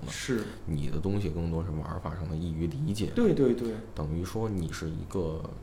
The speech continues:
Speaker 1: 创造性工作。
Speaker 2: 没错，没错。
Speaker 1: 包括画画一样。
Speaker 2: 是。
Speaker 1: 啊，我是创造玩法，我是创造系统，
Speaker 2: 对。
Speaker 1: 啊，我是创造这个剧情。
Speaker 2: 创造视觉，
Speaker 1: 对，
Speaker 2: 对。
Speaker 1: 对，对，实现的效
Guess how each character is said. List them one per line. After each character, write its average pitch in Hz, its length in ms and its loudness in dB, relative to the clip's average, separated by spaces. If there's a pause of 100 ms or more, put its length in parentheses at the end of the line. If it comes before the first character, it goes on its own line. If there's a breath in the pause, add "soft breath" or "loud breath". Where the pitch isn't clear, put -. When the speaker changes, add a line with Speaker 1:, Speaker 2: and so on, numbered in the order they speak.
(140)
Speaker 1:
创 151 360 -4
造 71 140 -2
性 - 140 -6 (100)
工 69 100 -4
作。 - 120 -6 (180)
Speaker 2:
没 117 160 2
错， 110 320 -4
没 117 100 -4
错。 - 220 -4 (320)
Speaker 1:
包 95 100 4
括 98 100 2
画 95 140 -2
画 101 220 -2
一 - 100 -4
样。 - 180 -4
Speaker 2:
是。 - 260 -4 (220)
Speaker 1:
啊， - 140 -6 (120)
我 78 180 -2
是 90 160 -4
创 92 180 -2
造 80 80 0
玩 82 240 -2
法， 82 260 -4
我 82 60 -4
是 78 80 -6
创 90 180 -2
造 87 120 -2
系 95 200 -2
统， - 160 -6 (220)
Speaker 2:
对。 113 120 -2
Speaker 1:
啊， 82 220 -4
我 73 120 -2
是 78 100 -6
创 - 180 -4
造 80 120 0
这 80 80 -4
个 80 80 -4
剧 82 160 -4
情。 80 200 -2 (400 loud breath)
Speaker 2:
创 113 140 -6
造 113 140 -6
视 113 240 -2
觉， 110 280 -4 (160)
Speaker 1:
对， 80 220 2
Speaker 2:
对。 73 220 -2
Speaker 1:
对， 73 80 -2
对， 71 100 -4 (320)
实 - 240 -2
现 85 160 4
的 80 80 6
效 85 200 0